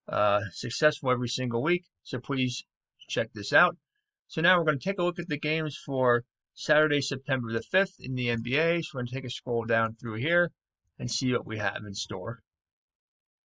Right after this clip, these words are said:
First, we have the Toronto Raptors against the Boston Celtics. You see, the Toronto has lost the first two games of this series, and they've won four out of their last six. They are average status at the moment.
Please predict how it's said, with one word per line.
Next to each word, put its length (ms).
First, 260
we 100
have 100
the 80
Toronto 400
Raptors 480
against 340
the 80
Boston 400
Celtics. 580
You 80
see, 240
the 260
Toronto 640
has 160
lost 480
the 160
first 340
two 160
games 320
of 60
this 200
series, 460
and 140
they've 120
won 220
four 280
out 40
of 60
their 100
last 300
six. 240
They 160
are 180
average 300
status 400
at 100
the 100
moment. 260